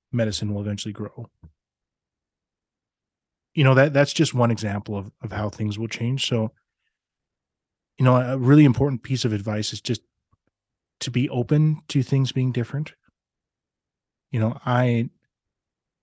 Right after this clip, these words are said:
I, I have a fourteen-year-old. My, my youngest kid is, is eight. There's, there's four of them. And, you know, I, I was talking to them, my, um,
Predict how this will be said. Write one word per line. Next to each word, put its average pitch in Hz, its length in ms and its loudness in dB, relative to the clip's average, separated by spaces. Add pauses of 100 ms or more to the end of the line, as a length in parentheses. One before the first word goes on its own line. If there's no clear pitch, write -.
(160)
I, 147 260 0
I - 20 4
have 165 100 6
a 135 80 6
fourteen-year-old. 110 680 -2
My, 107 220 -2
my 117 80 0
youngest 113 300 2
kid 104 140 -6
is, 101 120 -10
is 113 260 -14
eight. 104 200 -6 (140)
There's, 107 240 -6
there's 110 160 -4
four 113 260 -4
of 107 60 -4
them. 107 180 0
And, 101 220 -2 (1300)
you 131 80 0
know, 127 100 6
I, 135 260 2 (800)
I 135 100 0
was 139 120 2
talking 120 560 0 (140)
to 117 80 -12
them, 107 220 -2
my, 104 280 0
um, 98 400 -8